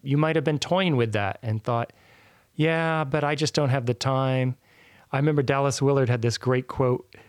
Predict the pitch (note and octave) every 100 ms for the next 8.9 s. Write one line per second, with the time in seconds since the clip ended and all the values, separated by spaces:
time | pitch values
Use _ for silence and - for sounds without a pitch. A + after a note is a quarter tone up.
0 | - - - - C#3+ - B2+ - A2+ -
1 | C3+ A#2 G#2+ A2 G#2+ A#2+ B2 A#2+ A2 G#2+
2 | - A#2 A2 A2 G2+ - B2 A#2+ A2+ A2
3 | B2 A#2 C#3 D#3+ D3+ - G3 D#3+ C#3 C#3
4 | - A#2+ B2 B2 B2 A#2 B2 A#2+ A2+ A#2
5 | A#2 D3 C#3+ C#3 C#3 B2+ B2+ B2 B2+ -
6 | B2+ A#2 B2 A#2 A2 A2 A2 _ - -
7 | - - - - - B2+ B2 A#2+ A#2+ B2+
8 | C3+ D#3+ B2+ B2+ A#2 B2+ C#3 G#2+ G#2